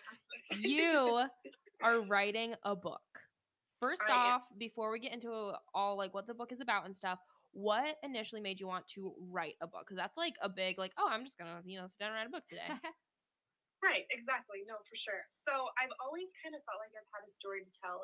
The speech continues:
Speaker 1: And I know that, like, I'm not naive to the fact that the things that I've accomplished in my life are, I mean, they're pretty cool. I'm very blessed. Um, and it's not even me being, um, cocky about it or anything. It's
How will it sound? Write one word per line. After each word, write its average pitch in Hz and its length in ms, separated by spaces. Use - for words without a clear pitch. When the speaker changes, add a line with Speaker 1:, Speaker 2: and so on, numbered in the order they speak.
Speaker 1:
And 202 80
I 202 160
know 254 400
that, 196 320
like, 226 120
I'm 262 300
not 214 340
naive 202 480
to 196 80
the 196 160
fact 185 320
that 185 200
the 202 120
things 202 280
that 196 100
I've 190 180
accomplished 190 480
in 190 80
my 185 240
life 185 240
are, 180 560
I 247 60
mean, 247 160
they're 254 160
pretty 294 260
cool. 170 180
I'm 240 200
very 214 280
blessed. - 440
Um, 190 400
and 220 100
it's 233 180
not 277 220
even 240 320
me 214 260
being, 196 480
um, 190 400
cocky - 380
about 208 240
it 208 100
or 202 160
anything. 202 360
It's 196 140